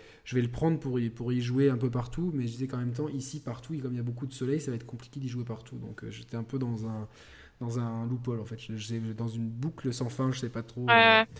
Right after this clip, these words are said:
Speaker 1: Mais non, ouais, c'est la portabilité qui fait le truc. En tout cas, c'est dommage de pas avoir Dragon Quest onze direct sur Switch. Euh, je pense qu'il va falloir attendre au moins un an encore pour que les jeux, euh,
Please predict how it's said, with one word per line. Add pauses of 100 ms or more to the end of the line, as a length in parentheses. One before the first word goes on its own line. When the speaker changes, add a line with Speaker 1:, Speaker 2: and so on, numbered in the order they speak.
(240)
Speaker 1:
Mais
non,
ouais,
c'est
la
portabilité
qui
fait
le
truc.
En
tout
cas,
c'est
dommage
de
pas
avoir
Dragon
Quest
onze
direct
sur
Switch. (520)
Euh, (360)
je
pense
qu'il
va
falloir
attendre
au
moins
un
an
encore
pour
que
les
jeux,
euh,